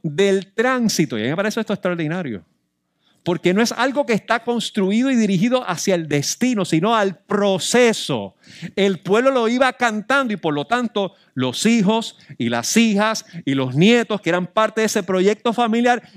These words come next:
iban entonando, recitando y reflexionando sobre lo que iban diciendo hasta que llegaran al lugar del encuentro con Dios. Y yo pienso que aquí hay algo muy importante que nos está diciendo porque hay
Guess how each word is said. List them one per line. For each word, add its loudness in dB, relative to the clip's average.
iban 4
entonando, 2
recitando 0
y 2
reflexionando 2
sobre -4
lo -2
que 0
iban 2
diciendo 0
hasta 0
que -2
llegaran 2
al -2
lugar 4
del -4
encuentro -6
con -6
Dios. -18
Y 0
yo 6
pienso 4
que 0
aquí 2
hay 6
algo 4
muy 2
importante 0
que 0
nos 2
está 0
diciendo 0
porque 0
hay 4